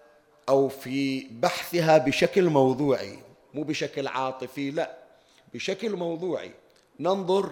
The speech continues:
في الأدلة وننظر في القرائن ونقرر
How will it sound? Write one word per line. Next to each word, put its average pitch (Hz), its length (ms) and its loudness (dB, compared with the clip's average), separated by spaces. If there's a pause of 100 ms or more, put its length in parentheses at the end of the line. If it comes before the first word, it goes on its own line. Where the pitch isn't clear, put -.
(120)
في 135 100 -2
الأدلة 160 540 0
وننظر 139 520 -2
في - 160 -10
القرائن 151 640 -2 (440)
ونقرر 139 680 2